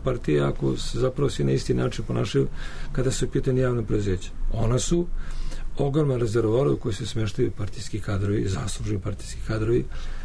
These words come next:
Ona se koriste tamo da se udome opet vrhunski, oni, da kažemo, stručnjaci, ako uopšte tako mogu da se nazovu, i najviđeniji političari na rukovodeća mesta.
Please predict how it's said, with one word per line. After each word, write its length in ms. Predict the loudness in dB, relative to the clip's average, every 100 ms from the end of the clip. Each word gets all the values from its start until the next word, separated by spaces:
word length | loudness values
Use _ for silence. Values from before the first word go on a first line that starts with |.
| -6 -4
Ona 260 | 0 0
se 160 | 0 0
koriste 420 | 2 2 2 -2
tamo 260 | -2 0 0
da 120 | -2
se 160 | -2 -2
udome 360 | 0 0 2
opet 300 | 0 0 -2 -2 -4 -2 -2
vrhunski, 600 | -2 0 -2 -2 -2 -2
oni, 260 | -2 -2 -2
da 60 | -4
kažemo, 340 | -4 -2 -2 -4
stručnjaci, 600 | -4 -4 -4 -2 -4 -4
ako 180 | -4 -4
uopšte 300 | -4 -4 -4
tako 240 | -6 -4 -4
mogu 140 | -4
da 100 | -4
se 100 | -4
nazovu, 340 | -2 0 0 -2 -6 -8 -4
i 120 | -2
najviđeniji 580 | 0 2 2 2 0 0
političari 500 | 0 -2 -2 -2 -2
na 140 | -2 -6 -8
rukovodeća 600 | -8 -6 -4 -4 -4 -4
mesta. 380 | -4 -4 -4